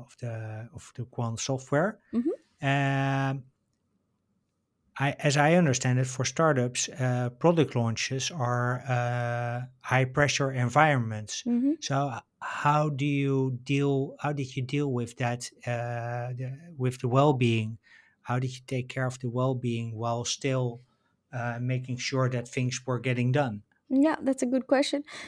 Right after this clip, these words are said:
Speaker 2: So firstly, we use our software. <laughs> So that's,
Speaker 1: Uh-huh.
Speaker 2: that's one, one very clear answer. We're aware of, of, of the, the different, um, metrics and, and sort of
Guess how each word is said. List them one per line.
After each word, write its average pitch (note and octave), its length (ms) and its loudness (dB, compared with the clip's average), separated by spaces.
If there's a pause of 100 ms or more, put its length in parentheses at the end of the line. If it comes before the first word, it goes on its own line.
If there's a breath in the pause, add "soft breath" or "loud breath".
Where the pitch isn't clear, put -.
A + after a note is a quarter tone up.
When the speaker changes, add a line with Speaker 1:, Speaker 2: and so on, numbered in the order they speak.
Speaker 2:
So C4 240 8
firstly, E4+ 300 8
we C4+ 100 10
use C4 240 10
our A#3+ 100 6
software. C4+ 460 4 (200)
<laughs> - 380 6
So - 240 6
that's, - 320 6 (160 loud breath)
Speaker 1:
Uh-huh. B2 220 -6
Speaker 2:
that's C4+ 240 8
one, B3+ 400 8
one B3 440 4 (180)
very A#3 220 4
clear A3+ 300 4
answer. G#3 340 2
We're G#3 200 4
aware G#3 500 4
of, G3 180 -4
of, G3+ 300 0
of G3+ 240 0 (140)
the, F3+ 300 2
the G3 120 0
different, G3+ 480 -4 (580 loud breath)
um, G3 540 -2 (580)
metrics A3 480 0
and, F#3+ 300 0
and F#3+ 180 -2
sort F#3 160 0
of G3 160 -4